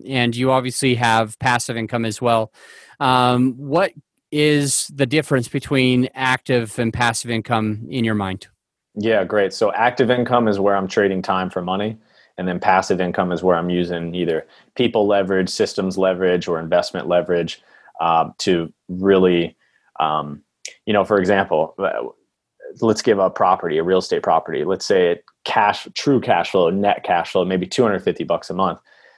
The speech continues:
Speaker 2: To me, that's, you know, honestly, it's probably semi-passive, but I just throw it in the passive category. Maybe dividends, uh, you know, those are passive. Uh, maybe you have an equity share in a business, but you're not actually working in it. That's passive. So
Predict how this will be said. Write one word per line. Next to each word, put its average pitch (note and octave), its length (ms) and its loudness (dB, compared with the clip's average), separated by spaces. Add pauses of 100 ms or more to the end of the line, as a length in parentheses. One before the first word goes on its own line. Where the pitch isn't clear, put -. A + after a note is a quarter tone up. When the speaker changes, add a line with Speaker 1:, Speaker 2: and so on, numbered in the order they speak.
(260)
Speaker 2:
To A#2 120 2
me, B2+ 340 4
that's, G#2 420 0 (180)
you G2 80 -2
know, E2+ 220 -2
honestly, F#2 480 0
it's D#2+ 80 -4
probably E2 300 0
semi-passive, F#2 840 0
but E2 120 0
I D#2+ 80 2
just E2 200 -8
throw F2 160 2
it F2 60 2
in F2 80 -4
the F2 80 -6
passive F#2 420 0
category. G2 600 2 (380)
Maybe F#2+ 240 4
dividends, G2+ 760 0 (280)
uh, F#2+ 240 2 (120)
you G2 60 -8
know, F2+ 160 -2
those F#2+ 260 0
are G2 60 2
passive. F#2+ 640 2 (300)
Uh, E2+ 160 2
maybe F#2+ 300 0
you F#2+ 140 2
have F#2 120 4
an F2+ 120 2
equity F#2+ 380 0
share F#2+ 320 2
in F#2 60 0
a F2 60 -6
business, F#2+ 400 -2
but F2 120 -4
you're F#2 120 -4
not F#2+ 160 0
actually G2 240 0
working F2+ 400 -2
in F#2+ 100 -2
it. F2+ 160 -6
That's F2+ 220 0
passive. G2+ 560 0
So F#2+ 420 0